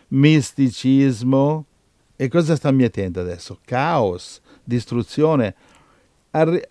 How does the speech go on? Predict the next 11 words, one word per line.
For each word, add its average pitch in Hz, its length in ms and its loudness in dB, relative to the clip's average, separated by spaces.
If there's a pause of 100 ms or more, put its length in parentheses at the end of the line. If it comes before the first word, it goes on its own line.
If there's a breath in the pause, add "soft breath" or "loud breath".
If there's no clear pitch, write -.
persino 214 520 4
gli 208 100 2
islamici 190 640 2
vengono 180 460 0
qui 202 180 0
e 202 40 8
li 185 100 4
mettono 175 400 0
sotto 185 340 0
i 175 120 2
piedi. 139 680 2